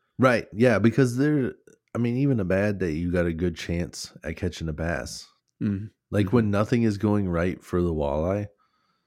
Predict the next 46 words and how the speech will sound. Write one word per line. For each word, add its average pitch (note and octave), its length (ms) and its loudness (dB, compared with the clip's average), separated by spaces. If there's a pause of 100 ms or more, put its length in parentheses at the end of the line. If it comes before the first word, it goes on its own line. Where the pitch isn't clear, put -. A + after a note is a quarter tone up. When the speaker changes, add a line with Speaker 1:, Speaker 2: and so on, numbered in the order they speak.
(720)
Speaker 1:
that's F2 260 -4
a D#2 40 -6
shit - 320 -6
day, C2+ 280 -4
dude. C#2 300 -6
You F#2+ 140 -6
can, E2 380 -8
you G2+ 160 -2
can G#2 120 -4
go F2 200 0
out E2 200 -4
and D#2+ 100 -8
not E2+ 240 -6
catch D#2+ 240 -6
a - 40 -12
single D#2 300 -10
fish. D#2+ 300 -6
Same A#2 300 0
with G#2+ 100 -2
Speaker 2:
<laughs> - 80 -6
Speaker 1:
crappie. F2+ 400 -2
Like, D#2+ 220 -6
you F#2+ 60 -10
gotta F2+ 240 -2
find E2+ 400 -4
the C2+ 60 -8
school. D#2+ 640 -4 (300)
Speaker 2:
Right. C#2 260 -8 (840)
Speaker 1:
Like F2 140 2
how F2+ 80 0
you F2+ 200 2
were F#2+ 120 4
saying D#2 360 -2
that D2 240 -8
the, D#2+ 380 -2 (140)
the D#2+ 100 -4
bass F2+ 380 0
are D#2+ 100 -2
literally F2 500 0
everywhere. E2 580 0
When F2 140 -4
you F#2 140 -2
go G#2 220 4
into G#2 220 -2
a F2 40 2
lake, E2+ 420 0